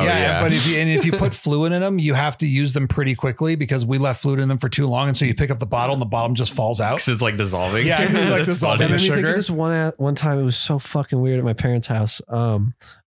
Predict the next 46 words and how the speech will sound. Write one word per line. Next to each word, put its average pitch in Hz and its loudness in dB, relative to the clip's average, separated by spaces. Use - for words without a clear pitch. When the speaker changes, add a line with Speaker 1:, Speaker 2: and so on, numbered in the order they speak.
Speaker 3:
I, 120 -4
it 131 -2
was, 139 0
like, 160 -4
Thanksgiving 139 -2
or 156 0
something 165 -2
like 160 -2
that, 170 0
and 127 -2
Isaac 117 0
was 101 -4
living 117 0
with 135 0
us. 151 -2
Speaker 1:
Uh-huh. 117 2
Speaker 3:
And 127 0
we 131 2
had 143 0
these, 156 0
like, 123 0
big, 143 -2
just 151 -4
round, 107 0
like, 107 -2
um, 98 -2
cups. - -6
They 113 -4
were 104 0
just 98 -6
glass. 123 -2
They 107 0
were 98 -2
bl-, 131 -6
blue 139 -2
at 123 -6
the 113 -2
bottom, 107 0
but 101 -6
clear 110 -4
glass 101 -2
coming 101 -4
up 101 -2
to 123 -6
the 127 -2
top. 139 -4